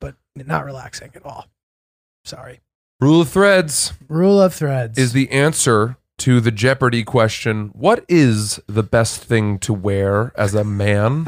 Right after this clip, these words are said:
Speaker 1: <laughs> And dude, who thought, okay, so Rule of Threads, their whole thing is that they're making clean premium menswear basics, right? So when I think of that initially, I'm like, "Oh, they must have, like, two things."
Speaker 2: Mm.
Speaker 1: I, I have actually had that thought.
Speaker 2: That's a dumb thought.
Speaker 1: It's a dumb thought.
Speaker 2: Really dumb.
Speaker 1: Thanks.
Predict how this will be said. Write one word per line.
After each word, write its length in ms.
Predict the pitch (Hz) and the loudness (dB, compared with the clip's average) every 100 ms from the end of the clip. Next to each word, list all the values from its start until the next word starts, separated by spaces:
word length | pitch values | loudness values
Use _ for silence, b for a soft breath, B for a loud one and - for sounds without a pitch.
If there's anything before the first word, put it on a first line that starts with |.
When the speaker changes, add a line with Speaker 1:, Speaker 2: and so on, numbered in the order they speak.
| - | -2
Speaker 1:
<laughs> 380 | 165 - 214 - 214 - - 190 _ - - 269 B - | -2 -4 -8 -8 -10 -10 -12 -12 _ -18 -16 -20 B -8
And 80 | 214 | -2
dude, 120 | 220 | -2
who 200 | 190 311 | 2 2
thought, 420 | - 196 185 208 | 4 4 4 2
okay, 200 | 208 180 147 | 0 0 0
so 340 | 233 208 185 _ _ - | 2 2 2 _ _ 2
Rule 160 | 277 | 2
of 80 | 285 | 4
Threads, 440 | 190 190 180 147 - - | 4 4 4 0 -12 -4
their 80 | 170 | 2
whole 160 | 233 | 4
thing 300 | 220 180 170 | 4 2 0
is 100 | 170 | 0
that 60 | 147 | -2
they're 140 | 165 165 | 0 2
making 280 | 160 165 143 | 0 -2 -6
clean 400 | - 190 202 190 | -4 -2 0 0
premium 480 | - 170 165 156 | -2 -2 -2 -2
menswear 400 | 147 139 127 131 | -2 -6 -6 -8
basics, 440 | 123 120 - 113 - | -6 -8 -10 -14 -8
right? 220 | 135 139 _ _ | -6 -6 _ _
So 200 | - 220 | 0 2
when 200 | 185 190 | 2 2
I 160 | 214 269 | 2 2
think 280 | 269 208 208 | 2 -4 -4
of 60 | 202 | -2
that 140 | 214 | -2
initially, 480 | 175 160 - 208 214 | -2 -6 -4 2 2
I'm 120 | 190 | 4
like, 220 | 185 175 _ _ - | 2 2 _ _ 0
"Oh, 240 | 226 233 | 4 6
they 180 | 208 190 | 6 4
must 300 | 165 196 180 | 4 2 2
have, 220 | 165 175 | 2 4
like, 240 | 175 165 - | 4 0 -2
two 260 | - 165 | -4 -2
things." 480 | 143 147 117 107 - - | -2 -4 -6 -10 -14 -4
Speaker 2:
Mm. 240 | 113 104 | 0 0
Speaker 1:
I, 180 | 120 220 240 | 2 2 4
I 80 | |
have 100 | 220 233 | 4 4
actually 280 | 240 262 | 2 2
had 140 | 190 175 | 4 4
that 140 | 165 | 2
thought. 240 | 156 113 - | -2 -8 -6
Speaker 2:
That's 180 | 214 - | -4 -2
a 40 | |
dumb 380 | 117 131 131 143 | -2 2 2 0
thought. 260 | - 139 117 | 0 2 2
Speaker 1:
It's 80 | 240 | 2
a 40 | |
dumb 200 | 277 302 | 2 4
thought. 280 | 311 311 175 | 6 4 4
Speaker 2:
Really 240 | 123 131 | 2 2
dumb. 460 | 110 123 123 113 95 | 2 2 2 2 0
Speaker 1:
Thanks. 480 | 262 233 - - | 0 0 -2 -8